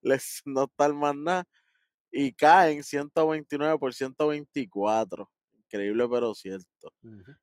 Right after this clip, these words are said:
Speaker 1: Eh, Westbrook en ese juego se va con treinta puntos, doce asistencias y ocho rebotitos, pero lamentablemente caen.
Speaker 2: Ujú.
Speaker 1: Highland con veinte puntos, pero oye, Norman Powell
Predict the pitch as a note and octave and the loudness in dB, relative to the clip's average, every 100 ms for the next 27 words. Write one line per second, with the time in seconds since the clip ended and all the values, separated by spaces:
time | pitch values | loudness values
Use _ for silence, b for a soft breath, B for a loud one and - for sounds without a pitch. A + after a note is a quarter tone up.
0 | _ G#2 A2 G#2 A2+ D3 D#3 D#3 C#3+ B2+ | _ 0 2 2 2 0 2 2 2 2
1 | C#3+ C#3 D3 D3+ B2+ C3+ C#3 B2 A#2+ C#3 | 0 2 0 2 0 0 -4 -4 -6 0
2 | D3+ B2+ A#2+ C#3+ C3+ G#2+ A#2 C#3 C3+ B2+ | 0 0 -6 -6 -6 -4 -4 -4 -6 -6
3 | - A#2+ C3+ C#3 B2 B B _ - A2+ | -4 -4 -2 -4 -4 B B _ -4 -2
4 | - C#3 C3+ C#3+ B2+ G#2+ A#2+ A#2 A2+ - | 0 0 2 2 2 0 -4 -4 -4 -2
5 | C#3 B2 A2 G#2 A2 A#2 B2 A#2 A#2+ F#2+ | 0 0 -2 -6 -6 -4 -4 -4 -4 -4
6 | F#2+ G#2 G#2 F2+ _ _ _ _ _ A#2+ | -4 -4 -4 -8 _ _ _ _ _ 2
7 | C3 B2+ B2 A#2+ A2+ A2+ A#2 A2 F#2+ C#3 | 2 2 -2 -4 -4 -4 -4 -6 -6 -8
8 | D3+ C3 A#2+ A2 A#2+ D#3 A2+ A2+ B2+ F3+ | -4 -2 0 2 2 2 2 0 0 2
9 | G#3+ G#3 - D3 D#3+ D3 G2 | 2 0 4 4 6 4 -2